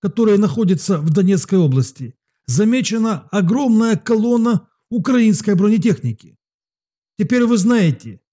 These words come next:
что наступление начнется с Ненацка. Но поскольку у вас все в России очень плохо, даже зная, откуда начнется наступление, для вас это будет полной неожиданностью.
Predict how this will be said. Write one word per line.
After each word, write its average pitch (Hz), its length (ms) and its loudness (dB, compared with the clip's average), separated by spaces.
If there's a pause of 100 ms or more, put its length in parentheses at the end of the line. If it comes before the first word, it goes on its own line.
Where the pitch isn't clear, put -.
что - 180 -4
наступление 233 680 -2
начнется 196 680 -2
с 147 100 0
Ненацка. 185 600 -2 (760)
Но 190 160 2
поскольку 226 640 -2
у 214 340 -2
вас 220 220 0
все 226 180 -2
в 190 100 0
России 208 420 0
очень 160 360 2
плохо, 170 560 -4 (380)
даже 220 280 0
зная, 190 560 -2 (300)
откуда 208 420 0
начнется 196 600 0 (100)
наступление, 196 800 0 (260)
для 190 160 2
вас 214 180 0
это 202 180 0
будет 185 400 -2
полной 240 640 0
неожиданностью. 131 880 0